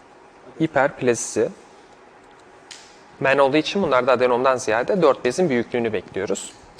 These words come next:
Sorar sana, men iki A'da medüller tiroid karsinomuna en sık eşlik eden bulgu hangisidir?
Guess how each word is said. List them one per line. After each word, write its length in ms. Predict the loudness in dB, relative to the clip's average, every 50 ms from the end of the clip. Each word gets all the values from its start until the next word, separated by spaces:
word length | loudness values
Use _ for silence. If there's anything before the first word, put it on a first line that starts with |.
| -20 -20 -20 -20 -20 -20 -20 -20 -20 -20 -20 -20 -20 -20 -20 -20 -14
Sorar 440 | -8 -6 2 8 10 10 12 12 10
sana, 320 | 8 6 2 2 2 0 0 2
men 220 | 6 6 8 10
iki 300 | 8 8 8 8 10 10
A'da 320 | 10 10 8 6 4 2 2 -2 2
medüller 420 | 4 4 4 6 8 8 8 8 8
tiroid 240 | 6 6 6 6 6
karsinomuna 560 | 6 4 4 4 4 4 4 4 6 6 6
en 100 | 6 6
sık 260 | 2 0 0 2 2
eşlik 300 | 2 2 2 -4 2 4
eden 280 | 6 6 6 6 6 6
bulgu 220 | 4 6 8 8
hangisidir? 680 | 8 8 6 4 0 -2 -4 0 2 2 2 2 -2